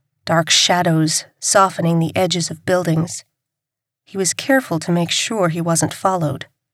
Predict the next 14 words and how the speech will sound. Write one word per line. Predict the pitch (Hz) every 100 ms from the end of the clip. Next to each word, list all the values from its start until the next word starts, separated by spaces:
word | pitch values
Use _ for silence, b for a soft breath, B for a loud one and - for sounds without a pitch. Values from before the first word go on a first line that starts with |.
| _ _ _ _
Three | - 247 269
streets | 262 - 240 - 208
north | 196 190 196 - - _ _
and | 185 170 -
two | - 226
streets | 220 - 175 160
east. | 160 160 - - - _ _ _ _ _ _
Just | - 175 -
another | 185 202 220
citizen | 220 269 247 - 165
out | 170 -
for | -
a | 214
walk. | 226 220 - -